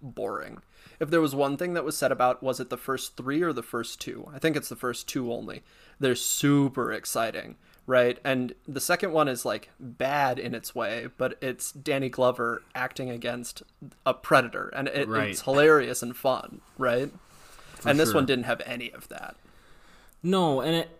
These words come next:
Speaker 2: and it's unfortunate because the director is Shane Black,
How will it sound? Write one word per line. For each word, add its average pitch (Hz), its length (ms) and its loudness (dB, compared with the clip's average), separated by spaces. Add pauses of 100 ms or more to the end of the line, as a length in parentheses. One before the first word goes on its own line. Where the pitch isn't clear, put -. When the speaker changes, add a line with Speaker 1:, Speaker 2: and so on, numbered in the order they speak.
(460)
Speaker 2:
and 180 100 4
it's 180 220 2
unfortunate 175 720 2
because 135 340 0
the 139 80 4
director 127 560 0
is 107 100 0
Shane 139 420 0
Black, 107 580 0